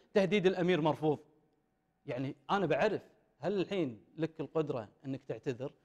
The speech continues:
بس أنا بوضح شغلة واحدة، أنا ما نتكلم كثير عن نبيل فضل لأنه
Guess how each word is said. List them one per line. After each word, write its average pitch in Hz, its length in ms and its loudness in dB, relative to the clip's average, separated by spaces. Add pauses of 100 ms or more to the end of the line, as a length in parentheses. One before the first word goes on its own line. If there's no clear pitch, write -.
(140)
بس 170 220 0 (200)
أنا 233 240 2
بوضح 202 460 2
شغلة 160 300 2
واحدة، 113 320 -2 (380)
أنا 196 100 0
ما 233 140 4
نتكلم 202 440 4 (280)
كثير 185 360 4
عن 156 180 0
نبيل 147 220 0
فضل 170 360 0
لأنه 208 380 0